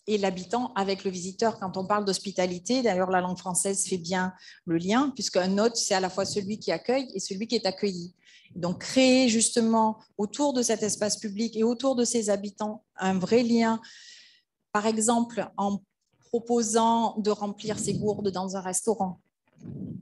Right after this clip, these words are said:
plutôt que d'acheter des bouteilles plastiques. Par exemple, en offrant chez les habitants des espaces ombragés aux heures chaudes du jour, et on sait que malheureusement, on va aller vers de,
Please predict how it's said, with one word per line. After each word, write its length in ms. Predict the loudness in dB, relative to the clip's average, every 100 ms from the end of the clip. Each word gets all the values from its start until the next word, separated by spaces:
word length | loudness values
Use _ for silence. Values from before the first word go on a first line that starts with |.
| -18 _ _ _ _
plutôt 220 | -8 -2 0
que 100 | 2
d'acheter 300 | 0 0 -2
des 80 |
bouteilles 260 | -2 0 0
plastiques. 500 | 0 0 -2 -6 -12 -20 -20 _
Par 160 | 0 2
exemple, 460 | 2 2 2 2
en 120 | 2 4
offrant 600 | 2 -2 0 2 2 0
chez 200 | -2 -2
les 180 | 0 0
habitants 640 | -2 -4 -4 0 0 -2 -4
des 180 | -2
espaces 380 | -2 0 0 0
ombragés 440 | 0 0 0 0 0
aux 200 | 0 0
heures 100 | 0
chaudes 240 | -2 -2
du 140 | -6
jour, 280 | -4 -2 0
et 120 | 0
on 80 | -2
sait 240 | -2 -2 -2
que 100 | -4
malheureusement, 600 | -2 -2 -2 -2 -4 -2
on 20 |
va 80 | 0
aller 220 | 0 0
vers 160 | -2
de, 100 | -4